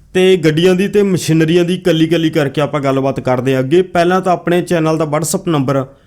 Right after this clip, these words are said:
ਤੁਸੀਂ ਲਾਜ਼ਮੀ ਨੋਟ ਕਰ ਲਓ, ਉੱਪਰ ਹਮੇਸ਼ਾ ਵਾਰ-ਵਾਰ ਚੱਲਦਾ ਰਹਿੰਦਾ ਨੰਬਰ ਹੈ ਜੀ ਆਪਣਾ ਸਤੱਤਰ ਇੱਕ ਸੌ ਚੁਰਾਨਵੇਂ ਪੰਤਾਲੀ ਤਿੰਨ ਸੌ ਸੱਠ।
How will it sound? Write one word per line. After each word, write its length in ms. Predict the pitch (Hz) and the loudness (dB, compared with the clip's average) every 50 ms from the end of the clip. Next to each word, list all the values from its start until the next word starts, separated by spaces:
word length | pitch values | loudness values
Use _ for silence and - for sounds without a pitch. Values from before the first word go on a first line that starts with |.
| _ _ _ _ _ | _ _ _ _ _
ਤੁਸੀਂ 240 | - 165 156 - 214 | -4 -4 -2 0 0
ਲਾਜ਼ਮੀ 440 | 196 170 156 156 151 143 175 208 226 | 2 4 4 2 2 2 2 2 2
ਨੋਟ 220 | 220 208 196 185 | 2 2 2 0
ਕਰ 220 | - - 165 160 160 | 0 0 0 0 2
ਲਓ, 160 | 180 202 202 | 2 2 2
ਉੱਪਰ 380 | 202 196 165 - - 190 180 180 | 0 0 -4 -4 -2 -2 0 2
ਹਮੇਸ਼ਾ 380 | 170 185 190 180 - - 175 | 2 2 2 2 0 0 0
ਵਾਰ-ਵਾਰ 460 | 165 147 143 139 143 135 139 143 139 | 0 0 0 0 0 0 0 -2 -2
ਚੱਲਦਾ 340 | 131 - 160 156 165 175 196 | -2 -2 -2 0 0 2 2
ਰਹਿੰਦਾ 260 | 202 202 202 196 202 | 2 2 2 2 2
ਨੰਬਰ 300 | 202 190 175 160 143 165 | 2 2 0 0 2 2
ਹੈ 80 | 175 175 | 2 2
ਜੀ 120 | 160 175 | 2 2
ਆਪਣਾ 300 | 190 180 180 175 175 175 | 0 -2 -2 -2 -2 -2
ਸਤੱਤਰ 440 | 175 175 - 196 180 175 - 165 156 | -2 -2 -4 -4 -4 -2 -2 -2 -2
ਇੱਕ 140 | 160 147 151 | -2 -2 -4
ਸੌ 320 | - - 170 165 156 160 - _ _ _ _ _ _ - | -4 -2 -2 -2 -2 -4 -10 _ _ _ _ _ _ -4
ਚੁਰਾਨਵੇਂ 540 | - 170 165 165 170 170 175 185 196 202 | -2 0 2 2 2 2 2 2 2 0
ਪੰਤਾਲੀ 500 | 202 202 185 175 170 147 170 170 170 185 | 0 0 0 -2 0 0 0 2 2 0
ਤਿੰਨ 180 | 180 180 180 165 | 0 0 -2 -2
ਸੌ 180 | 147 - 175 175 | -2 -2 -2 -2
ਸੱਠ। 360 | 175 160 151 120 - - | -2 -2 -2 -2 -4 -6